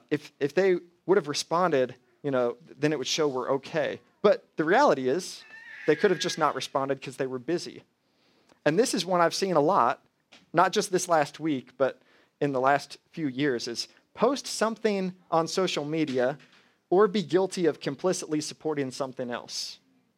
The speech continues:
Even, even, like, "Share this if you love Jesus," which implies that if you don't share it, you don't love Jesus.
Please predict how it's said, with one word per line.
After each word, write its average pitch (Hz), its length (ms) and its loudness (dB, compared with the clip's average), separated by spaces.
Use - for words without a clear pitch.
Even, 226 380 2
even, 220 320 0
like, 156 380 2
"Share 233 640 2
this 165 500 0
if 160 180 -4
you 185 140 -2
love 175 260 0
Jesus," 180 600 -6
which 147 160 -6
implies 185 460 0
that 196 120 0
if 185 160 -2
you 208 80 -6
don't 190 220 -4
share 147 280 -2
it, 147 80 -4
you 151 120 -10
don't 151 200 -2
love 151 200 0
Jesus. 139 560 -6